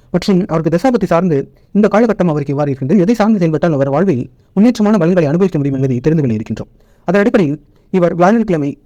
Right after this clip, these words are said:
சுவாதி ஒன்றாம் பாதம் நட்சத்திரத்தில் துலாம் ராசியில் சிம்ம லக்னத்தில் வளர்பிறையில் பிறந்திருக்கின்றார். இவருடைய ராசி கட்டத்தின் அடிப்படையில் இவருடைய லக்னத்திலேயே சனி இருக்கின்றது. இவருக்கு மூன்றாம் இடத்தில் சந்திரனும், இவருடைய ஆறாம் இடத்தில் ராகுவும், இங்கு ச-, சனி புஷ்கர நவம்ச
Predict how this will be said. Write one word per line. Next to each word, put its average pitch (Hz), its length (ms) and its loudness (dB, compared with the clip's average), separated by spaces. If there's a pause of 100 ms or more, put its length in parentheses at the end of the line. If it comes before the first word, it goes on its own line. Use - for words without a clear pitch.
(100)
சுவாதி 202 320 2
ஒன்றாம் 202 220 0
பாதம் 135 180 0
நட்சத்திரத்தில் 139 500 -4
துலாம் 214 240 4
ராசியில் 139 280 -4
சிம்ம 214 220 2
லக்னத்தில் 143 320 -2
வளர்பிறையில் 143 360 0
பிறந்திருக்கின்றார். 110 440 -6 (720)
இவருடைய 156 280 2
ராசி 185 180 0
கட்டத்தின் 156 260 0
அடிப்படையில் 135 340 -2 (280)
இவருடைய 165 220 2
லக்னத்திலேயே 175 500 0
சனி 165 180 2
இருக்கின்றது. 117 340 -6 (420)
இவருக்கு 175 240 0 (160)
மூன்றாம் 226 300 2
இடத்தில் 139 240 -4 (220)
சந்திரனும், 165 400 0 (760)
இவருடைய 175 260 2 (180)
ஆறாம் 208 220 2
இடத்தில் 147 280 -4
ராகுவும், 147 300 -2 (280)
இங்கு 185 220 0
ச-, 180 160 0 (100)
சனி 220 180 4 (100)
புஷ்கர 185 320 0
நவம்ச 160 260 -2